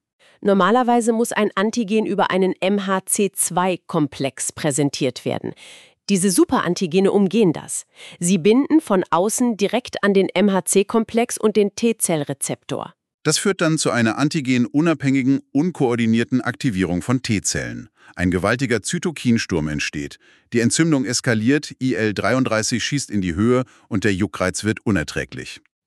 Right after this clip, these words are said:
Speaker 1: Klinisch manifestieren sich diese ganzen Prozesse in einem sehr spezifischen, altersabhängigen Formenwandel. Das ist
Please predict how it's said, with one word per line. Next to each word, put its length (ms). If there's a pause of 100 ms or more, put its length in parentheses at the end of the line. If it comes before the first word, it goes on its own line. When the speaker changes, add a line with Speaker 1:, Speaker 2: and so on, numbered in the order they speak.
(120)
Speaker 1:
Klinisch 400
manifestieren 800
sich 160
diese 240
ganzen 380
Prozesse 500
in 220
einem 240
sehr 280
spezifischen, 960 (140)
altersabhängigen 1000
Formenwandel. 800 (560)
Das 180
ist 240